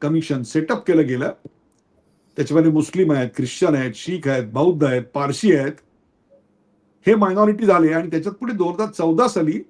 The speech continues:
जैन समुदाय हा देखील मायनॉरिटी धर्म असा मानून त्यांचंही त्याच्यात ॲडिशन, अ, करण्यात आलेली आहे.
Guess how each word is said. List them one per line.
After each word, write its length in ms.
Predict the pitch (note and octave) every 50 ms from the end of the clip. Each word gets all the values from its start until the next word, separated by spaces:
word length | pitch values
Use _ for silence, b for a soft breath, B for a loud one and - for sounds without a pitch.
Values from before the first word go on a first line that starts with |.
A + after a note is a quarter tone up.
| _ _ _ _ _ _ _ _ _ _ _ _ _ _ _ _ _ _ _ -
जैन 300 | A2+ A#2 F#3+ A3 C4 D4
समुदाय 640 | C#4+ - G3+ G#3 F#3 F#3 D#3+ E3 D3+ C#3 C#3 - - -
हा 140 | G#2+ D3
देखील 340 | D#3+ D#3+ E3 D#3+ - A3 A#3+
मायनॉरिटी 560 | G#3+ D#3+ C#3+ C#3+ C#3+ D3+ D#3 D3+ C#3+ - F#3
धर्म 420 | F#3 C#3+ C3 B2 C3 C3+ D#3 D#3+ D#4 - _ _ _ _ _ _ _ -
असा 220 | - - - E3
मानून 340 | D3+ C#3+ C3 C3+ D3+ D3 C3+
त्यांचंही 600 | C3+ - - B2+ B2+ B2 C#3+ E3 D#3 E3+ A#3 D4+ - _ - - -
त्याच्यात 240 | C3+ A#2+ D#3 D#3 D#3+ -
ॲडिशन, 420 | B2 B2 B2+ A2+ - C#3+ D3+ G#3 A3 - _ _ _ _ _ _ _ _ -
अ, 120 | A#2+ A2+ A2+ A#2 _ -
करण्यात 280 | E3 D#3 D3+ C#3+ -
आलेली 300 | A#2 G#2+ G2+ F#2+ F#2 G#2+
आहे. 180 | G#2+ - _ _